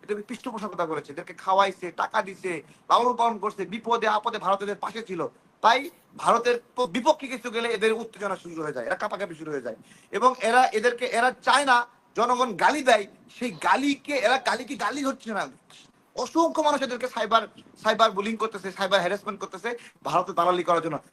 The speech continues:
তারপরে এরা এটা গোনা ধরতেছে না যে না, তারা ভারতের দালালি করতে আজ্ঞাবহ,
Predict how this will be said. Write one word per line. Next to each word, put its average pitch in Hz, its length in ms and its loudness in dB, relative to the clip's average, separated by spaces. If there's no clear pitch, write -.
তারপরে 254 360 4
এরা 240 160 6
এটা 226 160 -2
গোনা 233 200 4
ধরতেছে 165 340 -12
না 120 120 -8
যে 165 40 -2
না, 226 80 6
তারা 202 140 6
ভারতের 185 320 -2
দালালি 180 360 2
করতে 190 220 -8
আজ্ঞাবহ, 180 420 4